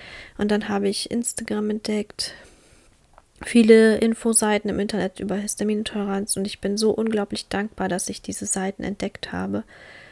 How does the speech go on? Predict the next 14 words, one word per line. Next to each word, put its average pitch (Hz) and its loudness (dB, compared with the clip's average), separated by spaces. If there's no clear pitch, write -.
weil 190 2
ich - -6
mich 202 -2
sonst - -2
weiterhin 190 -2
so 254 4
histaminreich 233 0
ernähren 185 -2
würde, 196 -2
einfach - -6
aus 180 2
Unwissenheit, 170 0
weil 165 -2
kein 247 -4